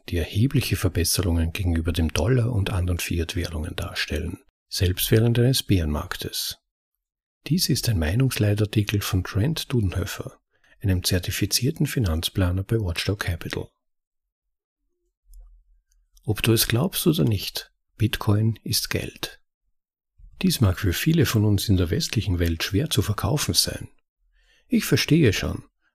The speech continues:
der Dollar ist die Reservewährung der Welt. Ja, es gibt Inflation, aber sie ist nicht so schlimm, obwohl die heutige Inflation die höchste seit mehr als vierzig Jahren ist. Ich weiß nicht, wie es dir geht,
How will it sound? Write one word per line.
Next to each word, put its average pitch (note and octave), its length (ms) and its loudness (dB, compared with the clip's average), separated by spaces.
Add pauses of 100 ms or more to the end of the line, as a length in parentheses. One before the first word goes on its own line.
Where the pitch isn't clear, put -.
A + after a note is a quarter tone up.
der G#2+ 80 4
Dollar G3+ 280 4
ist D3+ 200 2
die A#2+ 60 2
Reservewährung G2+ 840 2
der A2 180 0
Welt. - 460 -8 (580)
Ja, A3+ 220 2
es - 180 2
gibt - 240 0
Inflation, E2+ 840 2
aber F#3+ 200 -2
sie - 160 4
ist - 120 2
nicht C3 220 0
so G#2+ 260 4
schlimm, F#2 460 2 (380)
obwohl C3 280 2
die G#2+ 140 2
heutige G#2+ 380 4
Inflation G2 580 2
die F#2+ 180 0
höchste A2+ 320 2
seit F#2+ 260 0
mehr G2+ 180 4
als G#2+ 100 2
vierzig - 460 0
Jahren G#2 260 0
ist. - 380 -6 (960)
Ich - 140 -10
weiß A3+ 200 2
nicht, F3+ 180 4
wie F#3+ 80 6
es - 100 6
dir G#3+ 220 2
geht, - 340 -4